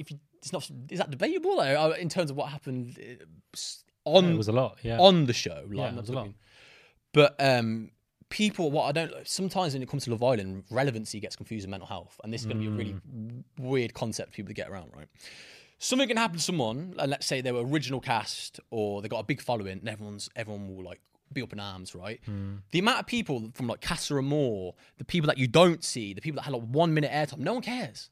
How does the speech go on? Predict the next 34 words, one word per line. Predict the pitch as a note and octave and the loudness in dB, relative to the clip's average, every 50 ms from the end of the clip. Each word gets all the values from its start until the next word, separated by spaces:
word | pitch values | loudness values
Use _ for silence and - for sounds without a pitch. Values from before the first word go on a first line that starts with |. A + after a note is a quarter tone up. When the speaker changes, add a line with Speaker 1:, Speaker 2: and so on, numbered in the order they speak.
| _ _ A#2 | _ _ -8
Speaker 2:
Mm. | G#2 G2+ G2+ | -6 -4 -2
Speaker 1:
Like, | G#2 D#3+ F3+ | 0 0 2
no, | G#3+ A#3+ A#3 G#3 | 4 4 4 4
no | G#3 A3+ A#3+ | 4 4 4
one | B3 A#3+ A#3 | 4 4 2
really | A3+ A#3 F3 | 0 -2 -4
talks | - A#3 B3+ G#3 - - | -2 -4 -4 -4 -4 -2
about | D#3+ C#3 B2 - | -2 -2 -2 -2
that. | A#2 G#2+ F#2 C3+ | -6 -8 -2 0
No | F3+ | 0
one | G#3+ G#3+ | 0 2
talks | - A#3 A3 F3+ | 0 0 -2 0
about | F#3 C#3 | -2 -4
the | C#3 | -2
people | F#3+ F#3+ D#3 D3 B2 | -4 -2 -2 -2 -2
that, | - - D3 | -4 -6 -6
that | C#3+ C3+ A#2 | -6 -6 -2
went | D3+ F3+ F#3 D#3+ C#3 - _ - - - - _ _ | -2 -2 -2 -2 -4 -10 _ -20 -20 -20 -20 _ _
told | - - G3+ F#3 E3+ | 0 2 2 4 4
their | E3+ D3+ | 2 0
parents, | - E3 F#3+ F#3 F#3 F3+ E3 C#3+ B2 A#2 A#2 - | 0 2 4 6 6 6 4 2 0 -4 -6 -8
told | - - F#3 F3+ E3 | -2 0 0 0 2
they, | D#3 D#3+ D#3 D#3+ | 0 -2 -2 -2
like, | F#3 D#3+ - - - | -6 -8 -10 -8 0
got | - F#3 F3+ | 2 2 4
all | G3+ F#3+ F3+ | 6 4 4
excited, | D#3+ D3 - - F#3+ F3 B2+ | 4 2 2 2 2 2 2
then | C3 C#3 | 0 -2
just | D3 D3 - E3 | -2 -2 0 2
left. | F#3 D#3+ C#3 - - | 2 2 0 -2 -2
No | D3+ F3+ G#3 | 0 0 0
one, | G#3+ F3 E3+ | 0 -2 -4
no, | F3 F3+ - | -6 -6 -6
it's, | - C#3+ D3+ - | -6 -6 -8 -8